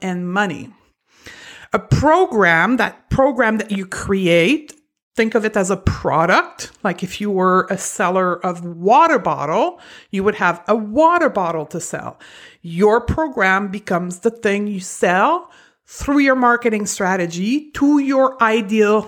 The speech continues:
client. The program takes them from point A to point B. You can speak to it,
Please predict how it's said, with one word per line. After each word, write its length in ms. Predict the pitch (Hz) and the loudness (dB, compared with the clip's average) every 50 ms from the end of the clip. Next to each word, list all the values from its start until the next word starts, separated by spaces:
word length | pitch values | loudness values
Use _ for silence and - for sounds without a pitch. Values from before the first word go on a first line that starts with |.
| - - | -8 -16
client. 800 | - - - - 269 277 285 269 180 143 131 - - - - - _ _ | -14 -6 0 2 4 4 4 2 0 -6 -8 -12 -16 -18 -20 -20 _ _
The 100 | - 202 | -6 -4
program 760 | 196 - - - - 277 302 330 330 339 320 277 269 262 254 | -2 -2 -2 0 2 4 4 2 2 2 2 2 2 2 0
takes 360 | 247 - 240 233 233 233 - | 0 0 0 0 0 -2 -6
them 220 | - 214 196 196 202 | -4 -2 -2 -2 -2
from 220 | - - 254 269 | -2 0 -2 -2
point 360 | 262 - 247 226 208 185 - - - | -2 0 0 0 0 0 -4 -2 0
A 360 | 202 185 190 262 294 - - | 2 2 2 2 0 -2 -4
to 100 | - 247 | -6 -6
point 460 | 226 - - 240 240 226 226 220 185 | -6 -4 -2 -2 0 0 0 -2 -2
B. 380 | 185 262 311 170 - - - _ _ _ _ _ _ - - - - - _ | -2 0 0 0 -2 -6 -10 _ _ _ _ _ _ -20 -20 -20 -20 -20 _
You 100 | - 165 | -18 -10
can 200 | - - 175 165 | -6 -4 -4 -4
speak 580 | - - - - - - 285 311 320 302 - - | -4 -4 -6 -4 -2 0 0 0 0 -2 -4 -2
to 140 | 330 320 320 | 0 2 2
it, 260 | 320 320 330 320 | 2 2 0 -2